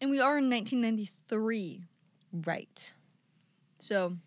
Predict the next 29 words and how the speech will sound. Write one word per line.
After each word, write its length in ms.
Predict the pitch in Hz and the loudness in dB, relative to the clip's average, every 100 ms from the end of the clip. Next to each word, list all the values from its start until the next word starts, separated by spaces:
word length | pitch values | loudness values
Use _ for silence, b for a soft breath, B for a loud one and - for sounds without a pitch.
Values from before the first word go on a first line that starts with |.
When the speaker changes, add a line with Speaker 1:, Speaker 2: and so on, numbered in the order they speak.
| _ _ | _ _
Speaker 1:
no 160 | 208 262 | -4 -2
cell 180 | 254 220 | 2 0
phones. 340 | 165 151 - _ _ | -2 -10 -14 _ _
Speaker 2:
No 160 | 214 233 | 2 6
cell 220 | 247 220 | 6 8
phones, 400 | 214 208 214 196 | 8 6 4 4
no 160 | 202 196 | 2 4
G 180 | 202 | 2
P 160 | 208 214 | 0 0
S, 340 | 180 175 175 | 2 2 0
no 140 | 185 170 | -2 -2
nothing 300 | 165 151 160 | -2 -4 -6
like 180 | 151 - | -6 -4
that. 240 | - - - b b b - | -4 -4 -12 b b b -6
She 200 | - 269 | 0 2
probably 460 | - 311 359 370 | 8 8 8 4
has 220 | 285 247 | 4 4
a 80 | 202 | 4
map, 420 | 180 196 233 156 - | 4 6 6 6 4
but 100 | 196 | 0
she 220 | - 240 | 0 -2
also 500 | - 226 320 - 208 | 4 6 6 6 6
is 160 | 190 180 | 6 4
not 540 | 202 214 254 226 175 - _ | 4 6 6 4 4 -2 _
the 160 | 190 190 | 0 2
leader 320 | 208 262 254 | 2 4 4
of 140 | 185 | 4
this 180 | 165 147 | 0 -8
group. 400 | - 240 196 - | 2 2 2 -4